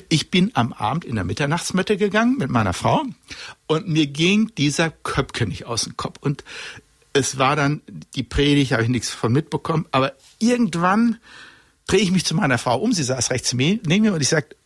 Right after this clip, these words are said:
"Mäuschen", sag ich, "was hältst du davon, wenn ich Astronaut werde?" <laughs> Und jetzt kommt es. Sie dreht sich zu mir um, schaut sie, schaut mich nicht lange an und sagt zu mir, "Du", sagt sie,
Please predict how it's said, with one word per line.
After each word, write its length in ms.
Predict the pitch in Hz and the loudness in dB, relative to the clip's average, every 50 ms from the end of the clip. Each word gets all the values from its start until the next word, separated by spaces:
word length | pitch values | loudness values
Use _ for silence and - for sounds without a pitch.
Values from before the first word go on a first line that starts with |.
| - _ - | -20 _ -8
"Mäuschen", 460 | - 131 127 131 151 - - 233 226 | -4 0 2 4 4 2 2 0 0
sag 220 | 208 285 285 240 - | 0 -2 -4 -2 -4
ich, 160 | 254 - - - - - - - - | -6 -6 -6 -16 -20 -20 -18 -8 -6
"was 200 | 143 180 - - | -4 -4 -2 0
hältst 240 | 185 185 - - | 0 0 0 0
du 40 | 147 | 0
davon, 280 | 139 135 - - 151 151 | 0 0 0 0 0 0
wenn 100 | 160 156 | 0 0
ich 140 | 165 - - | 0 -2 -2
Astronaut 600 | - - - 175 160 156 190 - - - - - | -2 2 2 2 4 4 4 2 2 -2 -2 -2
werde?" 140 | 247 - | -2 -2
<laughs> 1080 | - 285 254 - - 277 294 370 359 311 311 302 302 262 - 320 311 330 320 285 294 330 - - - - - 214 185 - - _ _ - | 0 -4 -2 0 0 0 0 0 0 -2 -2 0 -2 -2 -2 0 0 2 2 2 0 -2 -2 -2 -2 -2 -2 -4 -8 -10 -14 _ _ 0
Und 200 | 156 135 120 156 | 0 0 2 2
jetzt 220 | 202 196 - - | 0 -2 -2 -4
kommt 260 | - 135 110 101 - | -4 -4 -4 -4 -8
es. 180 | - - - - _ - 131 123 _ _ | -8 -10 -10 -10 _ -20 -20 -20 _ _
Sie 180 | - 117 120 | -8 -8 -6
dreht 320 | 104 - 104 113 127 131 - | -4 -4 -2 -2 -2 -2 -2
sich 180 | - 147 - | -4 -4 -4
zu 140 | - - - | -4 -6 -6
mir 180 | 107 104 101 - | -4 -6 -6 -4
um, 260 | 131 143 202 233 - - - | -4 -4 -4 -4 -8 -10 -10
schaut 420 | - - - - 160 180 185 - | -6 -6 -2 0 0 -2 -2 -4
sie, 180 | - 170 - - - | -6 -8 -8 -6 -4
schaut 240 | - 151 165 - - | -2 -2 -2 -2 -2
mich 120 | 139 139 | -4 -4
nicht 160 | 202 220 - | -4 -4 -2
lange 300 | 180 156 170 180 185 - | -2 -2 0 -2 -2 0
an 220 | 143 131 165 190 208 | 0 -2 0 -2 -4
und 200 | - - 123 120 | -2 -4 -2 0
sagt 300 | 123 117 131 143 - - | 0 0 -2 -2 -4 -4
zu 140 | - 180 | -2 0
mir, 360 | 151 135 131 131 143 180 175 - _ _ - - - - - - - _ _ - | 0 2 2 2 2 0 -2 -6 _ _ -20 -20 -20 -20 -20 -20 -20 _ _ -4
"Du", 200 | - 220 254 269 | -2 0 0 0
sagt 300 | 254 214 190 190 - - | 0 -2 -4 -6 -4 -4
sie, 200 | 202 208 202 | -4 -2 -2